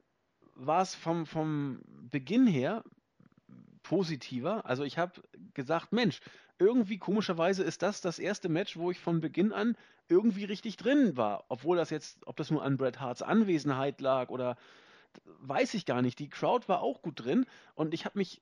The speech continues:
richtig auf ein gutes, äh, Women's Wrestling Match gefreut, <clears throat> das zu Anfang auch in Ordnung war. Aber ich find, es, es flachte dann irgendwie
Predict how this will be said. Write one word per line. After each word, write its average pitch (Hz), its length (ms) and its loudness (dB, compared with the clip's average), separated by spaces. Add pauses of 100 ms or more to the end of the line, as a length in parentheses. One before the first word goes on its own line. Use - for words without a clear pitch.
richtig 185 320 -4
auf 170 140 -2
ein 175 80 2
gutes, 165 420 -8
äh, 147 260 0 (220)
Women's 220 760 2
Wrestling 202 360 0
Match 202 240 0
gefreut, 208 440 -6 (600)
<clears throat> 160 400 8
das 139 220 -2
zu 147 120 -2
Anfang 156 300 0
auch 143 200 0
in 135 100 2
Ordnung 185 300 -2
war. 180 100 -2
Aber 156 140 -4
ich 165 100 -12
find, 214 160 -2
es, - 160 -10
es - 160 -10
flachte - 480 -6
dann 196 200 0
irgendwie 208 600 -2